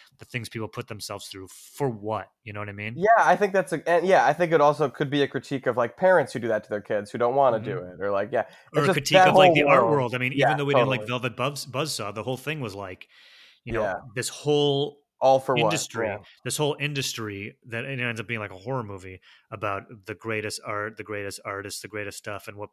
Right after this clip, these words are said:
Speaker 1: the, the horrible things people do to each other to be, like, have the best art. And at the end of it, you're like,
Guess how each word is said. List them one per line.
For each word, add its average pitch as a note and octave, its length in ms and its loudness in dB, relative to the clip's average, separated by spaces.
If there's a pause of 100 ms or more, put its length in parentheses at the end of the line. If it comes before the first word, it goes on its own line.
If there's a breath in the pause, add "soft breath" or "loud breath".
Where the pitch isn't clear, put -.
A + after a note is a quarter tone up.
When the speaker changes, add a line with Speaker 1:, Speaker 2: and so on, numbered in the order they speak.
(120)
Speaker 1:
the, G#2+ 180 -16
the G2+ 80 -16
horrible G#2+ 260 -8
things G#2 200 -14
people G2+ 200 -14
do A2+ 160 -8
to A2 60 -6
each G#2 160 -12
other F#2+ 240 -10
to - 140 -18
be, G2+ 160 -14
like, G2 280 -12
have G2 220 -12
the G2 80 -18
best G2 280 -12
art. C3 260 -6 (480 soft breath)
And B2 100 -6
at G#2+ 60 -10
the B2 80 0
end C#3 100 0
of A2+ 80 -6
it, A2+ 40 -4
you're A2 140 -6
like, G#2+ 240 -6